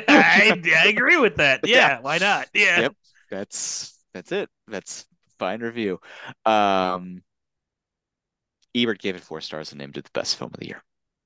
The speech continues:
Speaker 1: Yeah.
Speaker 2: Wrote, "David Fincher's film has the rare quality of not being not only as smart as its brilliant hero, but in the same way, it is cocksure, impatient, cold, exciting,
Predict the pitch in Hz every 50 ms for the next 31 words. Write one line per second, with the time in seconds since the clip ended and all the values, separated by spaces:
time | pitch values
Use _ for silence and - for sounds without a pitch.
0 | _ _ _ _ _ _ _ _ _ _ _ - 370 381 - 58 - _ _ _
1 | _ _ _ - 117 113 104 - 120 101 95 - 95 - - 95 85 87 87 -
2 | 85 85 85 80 - - 85 80 80 80 80 80 76 - - 92 92 - - 95
3 | 92 87 87 87 87 90 92 90 90 92 90 87 82 90 - - - - 98 92
4 | 92 - - - 85 87 90 78 - - - 90 87 90 87 82 - - 78 76
5 | 76 76 76 71 _ _ - - _ _ _ _ - 95 90 80 85 85 - -
6 | 90 87 87 85 85 82 80 80 - - - - 71 - - - - - 95 92
7 | - - - - 95 90 87 87 _ _ _ _ _ 85 80 - - - 87 80
8 | - - 85 80 80 - - _ _ _ _ _ - - 107 90 85 85 85 82
9 | - _ _ _ _ - 80 - - - 87 76 73 73 78 76 73 _